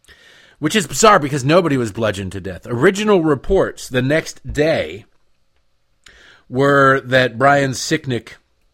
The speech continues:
was killed by the angry mob. Remember that? It was, oh, he was beaten to death. He was bludgeoned. Bludgeoned is very specific.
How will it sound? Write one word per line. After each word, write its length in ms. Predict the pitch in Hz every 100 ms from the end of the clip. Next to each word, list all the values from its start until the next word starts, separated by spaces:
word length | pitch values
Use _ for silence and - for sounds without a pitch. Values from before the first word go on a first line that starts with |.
| _ _ _ _
was 260 | 113 113 98
killed 600 | - - 160 117 104 98 - _ _ _ _ _ _ _ -
by 240 | 110 123
the 160 | 127 120
angry 300 | 120 117 120
mob. 220 | 107 98
Remember 260 | 117 131 127
that? 180 | 123
It 80 | 120
was, 80 | 110
oh, 220 | 131 143
he 120 | 135 123
was 160 | 113
beaten 600 | 92 90 - 220 208 220
to 100 | 190
death. 340 | 151 160 156 135
He 140 | 131
was 140 | 117
bludgeoned. 760 | 95 120 143 185 170 143 131 143 -
Bludgeoned 380 | - 208 233 208
is 160 | 160 120
very 340 | 117 143 143
specific. 720 | 127 - 117 - 113 - -